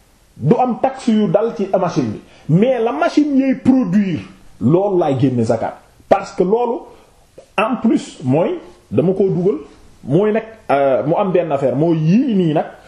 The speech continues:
bu ma ñëwee ba génne leen ci loo bi comme bi ñu waxoon, ñëw commencé di ko jaay, boobu maa ko génne ci loo boo xam ne zakat waru ci woon, dugal ko ci loo boo xam ne zakat da ciy war, mooy lan? Urudu tijaara, mooy bu ma jëloon samay fas commencé koo jaay,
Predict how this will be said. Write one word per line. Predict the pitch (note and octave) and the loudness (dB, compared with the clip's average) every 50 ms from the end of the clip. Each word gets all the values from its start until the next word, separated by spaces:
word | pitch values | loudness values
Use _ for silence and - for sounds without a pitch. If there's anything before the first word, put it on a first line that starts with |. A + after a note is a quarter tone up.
| - - - - - | -20 -20 -20 -12 -2
bu | G#2 B2 F3+ G#3+ | 2 2 2 4
ma | B3+ A#3+ | 2 0
ñëwee | A3+ A3+ A3 G3+ F3+ | 2 2 2 2 2
ba | D#3+ E3 D#3 C#3 | 0 -2 -2 0
génne | E3 A3+ C4+ B3 A#3 | 0 0 2 2 0
leen | A3+ G#3+ G3 F#3+ F3 - | 2 0 0 -2 -2 -2
ci | G#3+ F3+ | 0 2
loo | F3 F#3+ G3 F#3 | 2 2 2 2
bi | E3 D#3 D#3 - | 0 -2 -4 -2
comme | - F#3 F#3+ G3+ | -2 -2 0 0
bi | G3+ G3+ | 0 0
ñu | G3+ F#3+ | 0 0
waxoon, | F3+ - - D3 D3 D3 D#3 F3+ | 0 0 -2 -4 0 2 2 2
ñëw | A3+ D#4 D4+ C#4 A3+ - | 4 2 0 -2 -2 -2
commencé | - A3 A3 G#3 F#3+ - F3 D#3+ | -2 -2 -2 -4 -6 -4 -2 -2
di | D#3 | -2
ko | - E3+ D3+ B2+ | 0 0 0 0
jaay, | C#3+ C3+ - A#3+ F3 | 0 0 -2 -2 0
boobu | B2+ C3+ E3+ E3 C3+ B2+ | 2 2 2 2 0 -4
maa | D3+ F3 G3 G#3+ G#3+ | -2 -2 -2 -2 -2
ko | - G3+ D#3+ | -2 0 0
génne | E3 G3+ G3 F#3 F3 E3+ | 2 2 2 2 0 0
ci | - F3+ | 0 2
loo | F3 F#3 G3 G3 | 2 4 2 2
boo | F#3+ F3+ E3+ E3+ | 2 0 0 0
xam | E3+ E3 D#3+ D#3 | -2 -2 -4 -4
ne | C#3 A2+ - - - - - - - - - - - - _ - | -6 -8 -10 -12 -18 -20 -20 -20 -20 -20 -20 -20 -20 -20 _ -8
zakat | G2 G#2+ D#3 F3+ F3+ F3+ E3 - | -2 -2 0 0 0 -2 -2 0
waru | E3 E3+ E3 E3+ D#3+ | 0 0 0 0 -2
ci | - D#3 | -2 -2
woon, | C#3+ C#3+ C3+ B2 | -2 -2 -2 -2
dugal | C#3+ D#3 F3+ E3+ D#3+ | 0 2 2 0 0
ko | D#3 D3+ C#3+ | -2 -4 -4
ci | - | 0
loo | E3+ D#3+ E3 G3+ A3+ G#3 | 2 2 2 2 2 2
boo | F#3+ F#3+ F3 - | 0 0 -2 -2
xam | - D#3 D#3 | -6 -8 -6
ne | D#3 | -4
zakat | D3+ C#3+ D3+ D3+ D#3 D#3 D3+ C#3+ | -2 -2 -2 -2 -2 -4 -2 -2
da | C#3+ C3 | -2 -2
ciy | - C#3 C3 | 0 0 2
war, | B2+ B2 B2 | 2 0 0
mooy | B2+ C3+ D3 F3+ F#3+ | 0 0 0 2 2
lan? | F#3+ A3 A#3+ E3+ | 0 0 -2 0
Urudu | A#2+ C#3 F#3 B3 D#4+ D#4 D#4 D#4+ D4 A#3+ B3+ - - | 0 2 2 2 2 2 2 2 0 0 -2 -2 -2
tijaara, | - F3+ - - A#2 G#2+ G#2 - - - - - - - - - _ - | -2 0 0 2 0 0 -4 -6 -10 -16 -20 -20 -20 -20 -20 -10 _ 2
mooy | C#3+ G3 B3+ B3+ | 2 4 4 2
bu | G3 A3 | 0 0
ma | A#3+ C#4 | 0 0
jëloon | C4+ C#4 C#4 C4+ C4 A3+ | 0 2 2 2 0 0
samay | A#3 A3 A3 G#3+ | 0 0 0 0
fas | - - G3+ - - | 0 -2 -2 -2 -2
commencé | - G3+ G#3 G#3+ G#3 - G3+ | -2 0 0 0 -2 0 0
koo | F#3 F3 E3 C#3+ | 0 0 0 0
jaay, | C#3+ C3+ - - | 0 -2 -2 -4